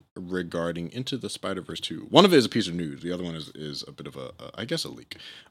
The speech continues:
Um, so Into the Spider-Verse two has, I guess, confirmed that Issa Rae, my girl, will be playing Spider-Woman in Into the Spider-Verse two. Uh, Jessica Drew Spider-Woman, which is really, it, her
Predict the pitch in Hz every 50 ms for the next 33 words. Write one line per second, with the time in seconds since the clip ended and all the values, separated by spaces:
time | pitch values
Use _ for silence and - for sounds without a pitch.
0 | _ - 78 73 71 69 67 64 - _ _ _ _ _ _ _ _ _ - -
1 | - 90 87 85 87 - 117 123 139 147 139 - 139 123 110 107 101 - - -
2 | 113 107 98 95 98 95 - - 101 95 95 90 87 85 82 80 - - - -
3 | _ _ _ _ _ _ - 101 110 175 233 269 - - - - - - 90 80
4 | 73 - - 92 78 - - 50 - - - - - - - - - - - _
5 | - 87 87 - - 127 151 - - 104 85 78 90 107 113 98 82 76 67 62
6 | 67 - - _ _ - - - - - 82 85 92 101 104 98 85 87 82 76
7 | 67 53 - 64 - - - 87 87 98 98 90 82 95 87 - - - 101 95
8 | 92 90 87 87 87 82 - - - 226 233 156 92 78 71 58 - - _ _
9 | _ _ _ _ _ _ _ _ _ _ _ _ _ - 90 85 82 85 87 98
10 | 95 90 90 - - - 90 87 78 82 80 - - - 98 80 69 65 - _
11 | - - - - _ _ - 92 85 82 80 73 71 - 175 - - 135 113 92
12 | 92 98 135 156 151 - - - 101 92 87 85 82 78 76 73 73 92 92 98
13 | 95 90 104 147 170 165 160 - 120 131 131 - - - - 135 151 175 208 233
14 | 254 247 214 180